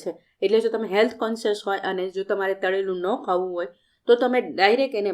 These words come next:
બાફીને કરી શકો છો, પણ personally મને તળેલા વધારે ભાવે છે, તો હું આજે તળેલા અત્યારે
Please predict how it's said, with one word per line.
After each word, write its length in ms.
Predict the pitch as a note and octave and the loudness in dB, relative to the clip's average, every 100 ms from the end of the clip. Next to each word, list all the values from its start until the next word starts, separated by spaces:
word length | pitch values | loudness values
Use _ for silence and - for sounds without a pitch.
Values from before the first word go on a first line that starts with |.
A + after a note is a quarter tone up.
| D#3 | -2
બાફીને 300 | E3 E3+ A#3+ A3+ | -2 0 -2 0
કરી 180 | F#3 F3+ | -2 -2
શકો 180 | E3 E3+ E3 | -4 -4 -4
છો, 80 | C4 C#4 _ _ _ A#3 | -8 -8 _ _ _ -4
પણ 120 | A#3 | 2
personally 460 | B3+ B3+ D4+ C#4 C4+ A#3+ | 2 4 0 0 -2 -2
મને 160 | A#3+ B3 - | -4 -6 0
તળેલા 340 | F#3 G#3 A3+ G3 | 2 4 4 2
વધારે 280 | F3 F#3 E3 D#3+ | 0 0 -2 -2
ભાવે 240 | D#3 D3+ D#3 | -6 -6 -6
છે, 80 | B3+ - _ _ - | -6 -8 _ _ -2
તો 40 | G#3 | 4
હું 100 | C#4 G#3+ | 4 4
આજે 180 | A3+ C#4+ - _ _ | 0 -4 -6 _ _
તળેલા 360 | A3 G3+ E3+ C#3 | 4 4 4 2
અત્યારે 280 | - D#3 | -2 -4